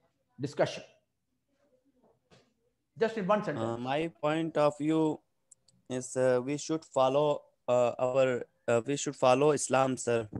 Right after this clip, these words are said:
Speaker 2: We should follow the Sunnah of Hazrat Muhammad Mustafa sallallahu alaihi wa sallam, sir.
Speaker 1: Yeah.
Speaker 2: We, we should, uh,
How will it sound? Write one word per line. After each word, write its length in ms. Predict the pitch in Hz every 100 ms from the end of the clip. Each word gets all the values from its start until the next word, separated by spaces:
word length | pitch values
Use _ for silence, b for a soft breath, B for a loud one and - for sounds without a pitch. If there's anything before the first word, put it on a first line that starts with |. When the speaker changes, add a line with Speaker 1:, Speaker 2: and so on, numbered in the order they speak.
| - -
Speaker 2:
We 120 | 131
should 200 | 139 147 -
follow 340 | 123 123 143
the 120 | 139
Sunnah 480 | 131 131 127 135 143
of 100 | 131
Hazrat 460 | 123 113 120 123 123
Muhammad 440 | 117 117 117 117 -
Mustafa 600 | 113 113 110 - 107 113 110
sallallahu 420 | 113 113 107 107
alaihi 260 | 107 104 110
wa 140 | 104
sallam, 540 | 101 101 - 101 104 101
sir. 120 | 127
Speaker 1:
Yeah. 80 | 123 - b b b b b _
Speaker 2:
We, 320 | 135 151 147 - _ _ _ _
we 380 | 139 156 156 151 - _ -
should, 360 | - 165 160
uh, 300 | 151 147 139